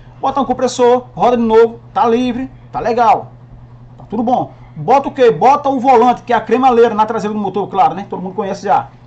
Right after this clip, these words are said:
Que isso, eu acho que eu deixei uma fotozinha aqui, mas não precisa não. Aí o que acontece? Você fazendo isso, colocou o virabrequim, o volante, dá um aperto,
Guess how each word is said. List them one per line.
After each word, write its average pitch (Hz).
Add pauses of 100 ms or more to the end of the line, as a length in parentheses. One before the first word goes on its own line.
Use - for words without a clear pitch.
(540)
Que 185
isso, 220
eu 392
acho -
que -
eu -
deixei -
uma 247
fotozinha 196
aqui, 131
mas -
não - (280)
precisa -
não. 233 (1120)
Aí 226
o 220
que 254
acontece? 254 (480)
Você 226
fazendo 247
isso, 254 (420)
colocou 226
o 196
virabrequim, 233
o 196
volante, 240 (540)
dá 135
um 196
aperto, -